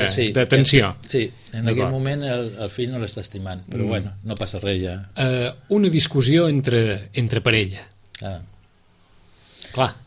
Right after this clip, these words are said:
Speaker 2: de, de, també això, eh, és m-, molt relatiu, perquè pot haver discussions de, de,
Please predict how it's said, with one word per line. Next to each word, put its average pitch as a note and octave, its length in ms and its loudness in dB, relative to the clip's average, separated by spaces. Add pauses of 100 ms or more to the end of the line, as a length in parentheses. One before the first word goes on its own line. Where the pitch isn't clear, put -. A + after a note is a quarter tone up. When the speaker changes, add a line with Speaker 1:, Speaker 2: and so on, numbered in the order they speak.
(120)
Speaker 2:
de, A2 120 -10
de, G#2+ 220 -18
també A2 260 -2
això, B2 400 2
eh, B2 300 -4
és - 380 -2 (100)
m-, A2+ 140 -8 (420)
molt A2+ 240 0
relatiu, A#2+ 460 2 (340)
perquè G2 540 -6
pot G#2+ 180 -6
haver G#2 160 -4
discussions G#2+ 640 -2
de, G#2+ 120 -4 (280)
de, G2 120 -14